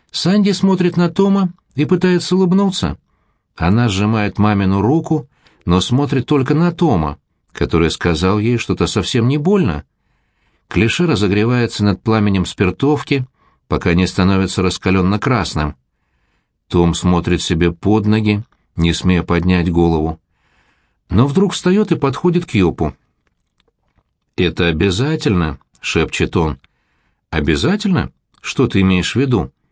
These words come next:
Она ещё так мала. Нельзя ли подождать, пока она вырастет? Бог мой, да у Санди и в мыслях никогда не было сбежать, мастер Йоп».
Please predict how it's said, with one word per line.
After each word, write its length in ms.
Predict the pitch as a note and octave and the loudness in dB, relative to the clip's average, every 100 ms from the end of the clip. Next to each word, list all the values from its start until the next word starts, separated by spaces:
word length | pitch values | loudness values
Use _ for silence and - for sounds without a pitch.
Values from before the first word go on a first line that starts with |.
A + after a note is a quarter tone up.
| _ _ | _ _
Она 280 | D2+ D2+ D#2+ | -2 0 0
ещё 260 | E2 - | 0 -2
так 280 | - G2 F2 | -2 -2 0
мала. 420 | G2 B2 D3+ G2 - _ _ _ _ - | 0 0 0 -4 -8 _ _ _ _ -2
Нельзя 360 | F#2+ A#2 D3 | 0 2 0
ли 80 | D#3+ | 0
подождать, 520 | C#3 C3+ C3 D#3 C3 | 0 0 0 -2 -2
пока 280 | C3 B2 C#3+ | -2 -2 -2
она 180 | C#3+ D3 | 0 0
вырастет? 640 | D#3+ C#3+ E2+ - D2+ - _ _ _ | 0 0 0 -2 -4 -6 _ _ _
Бог 380 | - E2+ A#2+ - | -4 0 0 0
мой, 200 | F2 E2 | 0 2
да 120 | D2+ | 2
у 100 | F2+ | 0
Санди 560 | - A#2+ B2+ B2 B2+ - _ _ _ | 0 -2 0 0 -2 -4 _ _ _
и 140 | G#2 G#2+ | -2 0
в 80 | G2 | 2
мыслях 560 | C3 F3+ - D3 - | 2 0 0 -2 0
никогда 440 | G#2 G2 A2+ G2 G2+ | 0 0 0 2 2
не 160 | G2 | 0
было 240 | F2 F#2+ F2 | 0 0 0
сбежать, 680 | E2+ A2+ A#2 A#2+ E2 - - | 0 0 0 -2 -2 -6 0
мастер 420 | G#2+ F2+ - D#2+ | 0 0 0 0
Йоп». 240 | D2+ - | 0 -2